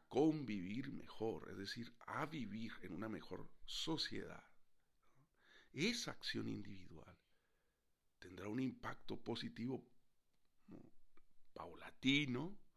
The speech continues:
eh, lento, pero progresivo,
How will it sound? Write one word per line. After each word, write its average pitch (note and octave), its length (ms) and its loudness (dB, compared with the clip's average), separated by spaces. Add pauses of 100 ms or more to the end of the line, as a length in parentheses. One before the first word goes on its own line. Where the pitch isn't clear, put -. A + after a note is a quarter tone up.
(560)
eh, D#2+ 360 -16
lento, D3+ 920 2 (800)
pero C#3+ 560 4 (240)
progresivo, - 1000 8